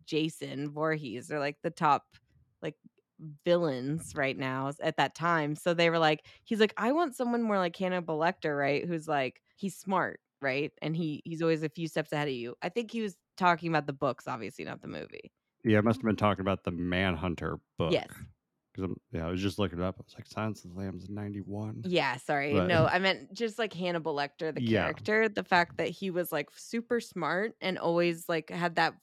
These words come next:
Speaker 1: thing of, like, he's s-, just as evil as the rest of the guys, but he's, like, he'd probably be at least three to four steps ahead of you at any given time.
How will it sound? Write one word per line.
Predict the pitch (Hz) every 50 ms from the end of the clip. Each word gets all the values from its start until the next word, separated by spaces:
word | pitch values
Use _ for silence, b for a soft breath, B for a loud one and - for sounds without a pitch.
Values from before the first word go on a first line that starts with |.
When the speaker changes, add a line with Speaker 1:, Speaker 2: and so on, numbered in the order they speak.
| _ _
Speaker 1:
thing | 180 170 165 165
of, | 156 147 -
like, | 156 147 143 143 -
he's | - - 180 170 156 - - -
s-, | - - - - _ _
just | - 185 185 202 - - -
as | 196 180 -
evil | - 160 147 135 160 160 175
as | 190 202 208 -
the | 226
rest | 220 220 220 - -
of | 226
the | 226
guys, | 226 233 226 226 226 226 226
but | - _ 196 180
he's, | 165 160 156
like, | - 151 139 - - _ _ _ _ _ _ _ _ _
he'd | - - 240 202
probably | - 226 233 220 220 208
be | 190 202 190
at | -
least | 185 185 160 -
three | - 190 185
to | 170
four | 165 - 170 160
steps | - 165 147 143 -
ahead | 143 135 139 139
of | 135 127
you | 123 117 120
at | 117 123
any | 123 120 117
given | 113 123 - - 120
time. | - 123 - - - - 139